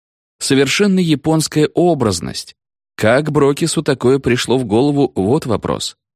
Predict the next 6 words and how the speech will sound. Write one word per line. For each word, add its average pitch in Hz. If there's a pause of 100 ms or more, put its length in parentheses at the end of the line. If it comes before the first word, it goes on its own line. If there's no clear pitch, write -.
(600)
Как 95
бы 87
то 87
ни 113
было, 82 (340)
листва, 107